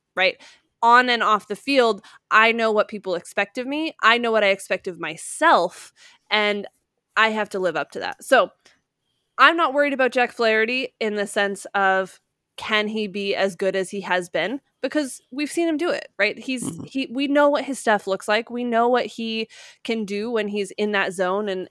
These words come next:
Speaker 1: and in that headspace. I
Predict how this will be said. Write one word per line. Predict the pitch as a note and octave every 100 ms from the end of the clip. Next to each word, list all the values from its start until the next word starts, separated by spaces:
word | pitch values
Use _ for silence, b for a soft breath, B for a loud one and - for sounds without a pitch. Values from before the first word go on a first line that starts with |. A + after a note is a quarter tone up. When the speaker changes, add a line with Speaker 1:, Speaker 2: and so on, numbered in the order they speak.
| -
Speaker 1:
and | G3 F#3+ - _ _ _ _ _ _ -
in | B3+ A#3+
that | G#3+ -
headspace. | G#3+ F#3 - A#3+ C#4 C#4 - b b _ _ _ _ -
I | A#3+ A#3+ A#3+